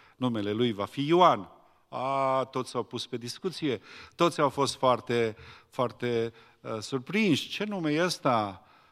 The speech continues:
Nimeni în neamul nostru nu poartă numele ăsta, eu cred că nu-i bine.” Și au dat cu părerea, unchii, mătușile, rudele,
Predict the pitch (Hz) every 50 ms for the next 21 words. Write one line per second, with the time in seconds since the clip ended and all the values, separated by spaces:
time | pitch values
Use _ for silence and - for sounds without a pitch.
0 | _ _ - - 117 120 147 185 202 202 190 160 143 139 135 127 127 127 131 139
1 | 147 151 147 143 143 139 135 127 127 139 175 208 214 180 - - 165 151 143 139
2 | 127 - 143 139 127 - 139 127 135 139 135 127 117 120 139 175 170 - - -
3 | 131 123 117 120 123 127 127 - 165 151 - 165 170 208 233 220 180 175 190 202
4 | 190 165 139 123 110 - - - 147 151 147 180 190 - - 180 151 - 156 156
5 | 180 202 190 160 151 135 123 113 120 156 190 202 185 151 - 156 143 127 - -
6 | - - - - - 147 147 135 - 196 214 196 - - 147 147 135 131 123 120
7 | 117 165 208 226 180 170 156 143 139 135 131 117